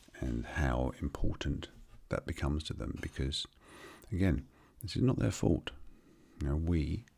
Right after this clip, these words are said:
as a society, as parents, as grandparents,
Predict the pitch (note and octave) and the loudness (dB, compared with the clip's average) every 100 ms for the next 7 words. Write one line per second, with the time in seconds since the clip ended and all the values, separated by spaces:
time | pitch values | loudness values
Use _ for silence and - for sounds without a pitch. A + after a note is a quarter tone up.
0 | - - - _ - - - - - E2 | -20 -20 -20 _ -20 -20 -20 -20 -6 0
1 | E2 E2+ E2+ D#2 D#2+ - D2+ D2 C#2+ C#2 | 2 4 6 6 6 4 4 4 4 0
2 | - - - C#2+ C#2+ - E2 - B1+ - | -2 -4 4 4 6 2 0 0 0 0
3 | A#1+ B1 A#1 - - | 0 0 -2 -8 -14